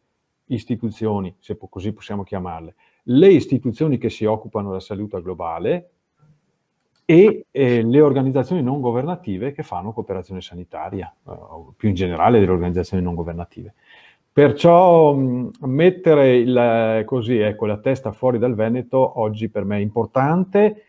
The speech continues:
e sta dentro una tradizione e, e un pensiero e una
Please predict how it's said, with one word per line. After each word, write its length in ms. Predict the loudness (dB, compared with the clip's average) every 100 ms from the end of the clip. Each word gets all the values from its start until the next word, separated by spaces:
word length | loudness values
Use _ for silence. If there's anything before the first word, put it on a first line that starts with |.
| _ -2
e 280 | 0 0 2
sta 220 | 4 6
dentro 640 | 6 4 2 0 2 2
una 220 | 0 -2
tradizione 1120 | -4 -6 -6 -4 0 0 0 -4 -2 -2 -4
e, 160 | -6 -6
e 40 | -6
un 200 | -8 -8
pensiero 840 | -8 -8 -4 0 0 0 0 0
e 100 | 0
una 580 | 0 -2 -2 -2 -4